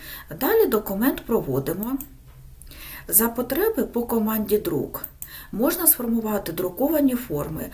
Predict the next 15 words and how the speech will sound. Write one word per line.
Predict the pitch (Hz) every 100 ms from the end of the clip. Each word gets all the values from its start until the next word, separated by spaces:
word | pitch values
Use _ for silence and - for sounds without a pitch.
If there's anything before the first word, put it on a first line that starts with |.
| - -
платіжне | 214 226 226 214 190 170
доручення | 240 269 139 139 - 202 262 320 - - - -
та | 233 214
реквізити | 185 180 185 196 320 -
платежу. | - 156 151 147 - 127 - - - - - - - - - - - - - - - - - - - - - - - - -
Звертаємо | 190 196 208 233 339 403 359
увагу, | 262 202 160 160 - - -
грошові | 180 185 - 196 359
кошти | 453 269 254 -
у | 196 185
нас | 175 156 - - -
списані | - - 269 262 202 185
з | 180
поточного | - 202 240 233 - 185 185
рахунку | 180 180 262 415 466 - -